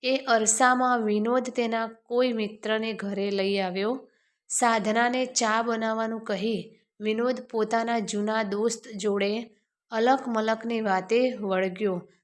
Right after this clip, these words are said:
"સાધના, આ મારો મિત્ર કેદાર અને કદાચ અચાનક મળી ગયો. એ ફિલ્મિસ્તાન સ્ટુડિયો જોડે સંકળાયેલો છે. લો, ચા પીવો.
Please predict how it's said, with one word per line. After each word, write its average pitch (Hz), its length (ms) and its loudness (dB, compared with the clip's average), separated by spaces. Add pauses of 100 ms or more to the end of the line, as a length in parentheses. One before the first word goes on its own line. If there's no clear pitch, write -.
(120)
"સાધના, 214 680 -2
આ 226 200 0
મારો 220 380 2
મિત્ર 220 680 -2 (300)
કેદાર 240 560 4 (600)
અને 233 180 -2
કદાચ 247 480 4 (600)
અચાનક 277 680 2
મળી 208 280 4
ગયો. 190 320 2 (400)
એ 240 160 0
ફિલ્મિસ્તાન 240 1000 0 (440)
સ્ટુડિયો 233 580 2
જોડે 214 400 4
સંકળાયેલો 196 920 -2
છે. 180 300 -8 (440)
લો, 233 260 2
ચા 214 380 4
પીવો. 180 320 -2